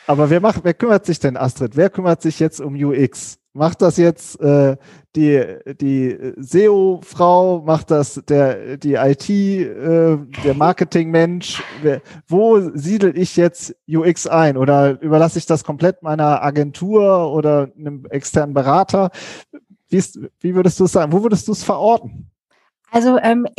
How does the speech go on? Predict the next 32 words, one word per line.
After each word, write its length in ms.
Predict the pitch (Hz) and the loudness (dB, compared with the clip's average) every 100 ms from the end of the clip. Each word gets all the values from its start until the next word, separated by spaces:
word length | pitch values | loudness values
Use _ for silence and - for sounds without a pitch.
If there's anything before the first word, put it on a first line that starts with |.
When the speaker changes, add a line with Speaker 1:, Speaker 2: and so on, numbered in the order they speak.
| 220 | -2
Speaker 2:
so 80 | 240 | 0
ein 60 | |
bisschen 260 | 349 - 320 | 0 2 -2
greift 340 | - 269 285 | 0 -2 0
ihr 60 | 254 | 0
jetzt 240 | 226 226 | 0 -2
gerade 180 | - 226 | -4 0
meinem, 300 | 240 214 196 | 0 0 -2
meinem 240 | 214 208 | -2 -2
Vortrag 440 | 214 285 285 247 - | -2 -4 -2 -4 -4
b-, 120 | - 202 | -8 -2
beim 360 | 214 214 220 - | 0 0 -4 -6
Search 280 | 220 220 240 | -4 -2 0
Metrics, 480 | 285 285 269 - - | 0 0 -4 -8 -8
äh, 360 | 208 196 147 | -6 -4 -4
Summit 460 | 196 190 196 202 - | -2 -2 -2 -6 -8
vor. 140 | - 240 | -4 0
Der 140 | - | 0
ist 100 | 233 | -2
am 160 | 208 214 | -4 0
Donnerstag 600 | 214 285 302 302 320 330 | 2 2 2 0 0 0
und 160 | 233 | 0
da 80 | 247 | 0
geht 200 | 247 285 | 0 -2
es 100 | 262 | -4
auch 160 | 214 233 | -4 -2
um 120 | 240 | -4
die, 160 | 233 - | -4 -4
um 140 | 226 | -2
die 100 | 240 | -2
verschiedenen 460 | 233 220 269 254 240 | -4 -2 -2 0 -2
Abteilungen. 640 | - - 220 262 302 | -2 0 2 2 0